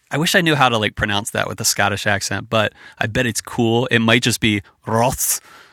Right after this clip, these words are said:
Who knows? Um, same town where you'll find, uh, Glenrothes, uh, Glen Spey distilleries, which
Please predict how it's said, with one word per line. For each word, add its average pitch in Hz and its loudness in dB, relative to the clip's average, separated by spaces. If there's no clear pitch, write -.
Who 131 -2
knows? 98 0
Um, 104 -2
same 160 0
town 151 0
where 131 2
you'll 131 2
find, 123 2
uh, 113 2
Glenrothes, 117 0
uh, 107 -4
Glen 117 -2
Spey 104 2
distilleries, 101 -2
which 98 -6